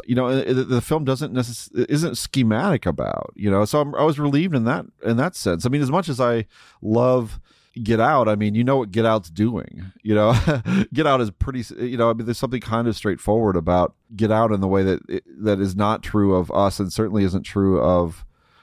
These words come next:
Nope. And, and I kinda like that. I kinda like that it, Peele is starting with premises that have that kind of big hook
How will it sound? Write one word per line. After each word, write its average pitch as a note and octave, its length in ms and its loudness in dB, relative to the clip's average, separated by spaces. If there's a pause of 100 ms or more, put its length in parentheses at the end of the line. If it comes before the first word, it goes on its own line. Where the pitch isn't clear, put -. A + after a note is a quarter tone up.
(260)
Nope. G#2+ 420 2
And, F#2+ 120 0
and G#2+ 220 0
I A#2+ 80 0
kinda D3+ 260 -2
like A#2 240 0
that. D#2+ 180 0
I F2 60 2
kinda A#2 240 -2
like G2+ 300 0
that F#2+ 180 0
it, - 140 -2
Peele G#2 320 2
is F#2 100 2
starting G2+ 640 0
with F#2 360 0 (400)
premises C3+ 400 -2
that A2 120 0
have A#2 320 0
that G2+ 160 0
kind G2+ 200 -2
of F2 160 -4
big F#2+ 200 0
hook - 420 -4